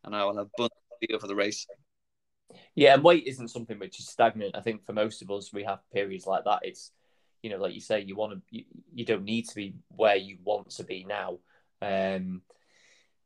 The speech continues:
Speaker 2: so you don't need to be where you want to be. Yeah, you don't <laughs> need to be where you want to be for this race because it's not, your main one isn't for another six months or whatever.
Speaker 1: Yeah, no, a hundred percent.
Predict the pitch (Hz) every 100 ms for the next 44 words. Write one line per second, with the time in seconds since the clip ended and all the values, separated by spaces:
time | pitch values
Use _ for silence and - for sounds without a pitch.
0 | _ - 117 104 113 117 117 113 - 110
1 | 107 107 104 101 104 - 117 104 - 110
2 | 120 104 - 175 175 151 139 156 139 127
3 | 120 - 110 - 113 127 107 95 101 -
4 | 117 117 110 - 120 - 117 120 120 98
5 | 92 107 104 107 107 107 107 104 - _
6 | - 117 - 120 127 131 92 95 92 254
7 | _ _ _ _ _ _ _ _ _ _
8 | 131 147 - 131 113 131 127 123 - 117
9 | 110